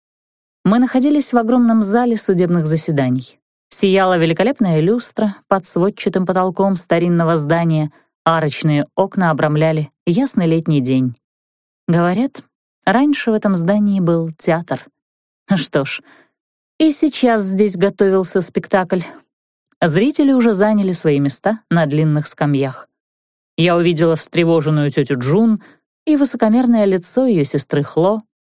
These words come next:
бабушка не явилась. В стороне сидел командор Этан Грей. На нем был неизменный серый костюм-мундир с воротником-стойкой. Я посмотрела на свои ладони,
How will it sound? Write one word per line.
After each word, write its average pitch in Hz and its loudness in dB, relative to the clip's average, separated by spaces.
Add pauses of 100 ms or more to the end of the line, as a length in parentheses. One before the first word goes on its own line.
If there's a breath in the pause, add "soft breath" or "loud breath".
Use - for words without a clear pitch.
(200)
бабушка 240 0
не 233 2
явилась. 123 -4 (800)
В - -12
стороне 233 0
сидел 302 2
командор 233 0
Этан 262 2
Грей. 190 0 (600)
На 170 2
нем 185 2
был 185 2
неизменный 185 2
серый 220 0
костюм-мундир 156 0 (140)
с - -8
воротником-стойкой. 156 -4 (1200)
Я 202 2
посмотрела 269 2
на 190 0
свои 175 0
ладони, 175 0